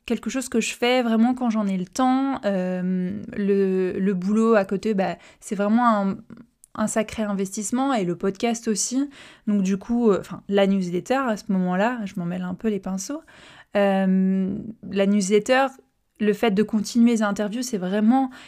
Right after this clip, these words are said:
quelque chose d'intense, euh, qui demande un investissement et forcément une discipline. Et c'est vraiment difficile pour moi de tenir le rythme. Donc les interviews, les newsletters sont assez aléatoires. Euh, mais, euh,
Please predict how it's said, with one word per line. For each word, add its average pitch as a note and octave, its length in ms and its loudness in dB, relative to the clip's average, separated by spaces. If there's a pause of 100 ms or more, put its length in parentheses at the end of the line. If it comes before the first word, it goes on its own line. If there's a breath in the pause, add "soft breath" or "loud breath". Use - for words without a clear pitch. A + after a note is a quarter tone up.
(140 loud breath)
quelque G#3+ 320 0
chose A#3 380 -2 (120)
d'intense, A3 800 0
euh, G3+ 160 0
qui G3 220 -4
demande G3+ 400 0
un G3 140 -2
investissement A3 760 -2
et F#3 280 -2
forcément A3+ 520 -2
une G#3 80 2
discipline. G#3 640 0 (320 loud breath)
Et G#3 80 0
c'est G#3 140 -2
vraiment G#3+ 280 2
difficile A3+ 540 0
pour G#3+ 140 -6
moi A3 160 2
de F#3 380 -2
tenir G3+ 280 0
le F#3+ 60 0
rythme. G#3+ 380 -2
Donc F#3 340 -4 (340 loud breath)
les A3 160 4
interviews, G#3 460 0
les G#3 160 0
newsletters F#3+ 520 0
sont G3 260 -6
assez G#3+ 300 -4
aléatoires. F#3 600 -4 (920 loud breath)
Euh, G3 260 4
mais, G3 1400 2
euh, F#3 280 2